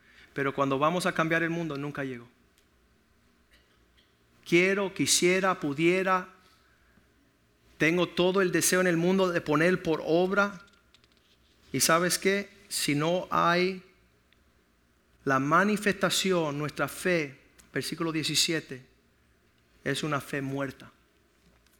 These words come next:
Santiago dos dieciséis, así también la fe, si no tiene obras, es muerta en sí misma.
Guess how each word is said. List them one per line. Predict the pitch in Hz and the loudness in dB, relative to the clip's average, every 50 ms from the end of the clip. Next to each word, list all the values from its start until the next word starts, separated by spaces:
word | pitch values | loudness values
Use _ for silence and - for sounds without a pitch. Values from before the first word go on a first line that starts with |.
| _ _ _ - - | _ _ _ -20 -16
Santiago | - - 139 131 123 - 139 143 147 147 139 | -10 -8 -6 -6 -4 -4 -4 -4 -4 -4 -6
dos | 135 143 143 135 | -8 -10 -10 -8
dieciséis, | 147 131 - 139 - - 139 131 | -8 -8 -8 -8 -6 -6 -6 -6
así | - - 160 | -6 -6 -6
también | - 160 151 151 160 156 151 143 | -4 -4 -4 -2 -2 -4 -4 -4
la | 135 127 | -6 -8
fe, | - - 175 165 156 127 | -6 -4 -4 -2 -2 -2
si | - - 139 139 | -4 -6 -6 -6
no | 147 147 | -8 -8
tiene | - - 170 170 185 180 | -6 -6 -4 -4 -4 -6
obras, | 156 151 143 139 135 139 139 139 - - - _ _ _ _ _ _ _ _ _ _ _ - | -6 -8 -8 -8 -8 -8 -10 -10 -12 -18 -20 _ _ _ _ _ _ _ _ _ _ _ -4
es | - 143 143 139 - | -2 0 0 0 -2
muerta | 143 139 139 143 147 156 160 160 - 160 156 156 - - _ _ _ _ | -4 -4 -2 -2 -2 -2 -2 -4 -6 -8 -8 -8 -10 -16 _ _ _ _
en | - 135 131 127 117 | -8 -6 -4 -2 0
sí | - - - - - 170 170 | 2 2 2 2 0 0 -2
misma. | 165 156 156 156 143 - - 131 - | -4 -4 -6 -6 -6 -8 -8 -10 -14